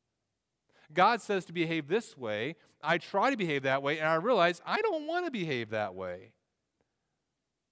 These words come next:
The law doesn't create sin within me. It reveals the sin that is already there.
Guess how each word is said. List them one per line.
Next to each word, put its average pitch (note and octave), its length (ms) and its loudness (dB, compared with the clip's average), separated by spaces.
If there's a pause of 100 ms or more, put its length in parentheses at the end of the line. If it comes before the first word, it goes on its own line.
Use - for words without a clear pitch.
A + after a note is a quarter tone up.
(640)
The F3 80 -2
law A3+ 280 2
doesn't G3 380 -4
create F3+ 560 -2
sin B2 640 -8
within A2+ 400 -10
me. A#2+ 220 -10
It E3 140 -12
reveals F#3 560 -2
the E3+ 120 -10
sin F3+ 520 -6 (300)
that D3+ 100 -4
is D3+ 100 -8
already F3+ 360 0
there. F#3 400 -12